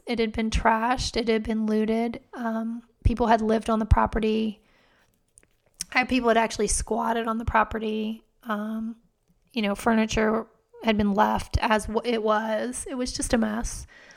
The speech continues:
Um, a lot of the additions built in the seventies were literally falling in. And, um,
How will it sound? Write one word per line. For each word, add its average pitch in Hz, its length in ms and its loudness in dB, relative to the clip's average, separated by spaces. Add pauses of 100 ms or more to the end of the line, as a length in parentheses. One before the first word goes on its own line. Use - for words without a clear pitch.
(540)
Um, 247 220 8
a 240 60 6
lot 254 180 12
of 247 80 6
the 247 100 8
additions 226 480 4
built 233 200 2
in 226 60 -8
the 220 60 -2
seventies 208 760 -2
were 214 480 -4 (240)
literally 233 400 4
falling 208 420 0
in. 202 360 -4 (1500)
And, 226 540 2
um, 220 380 4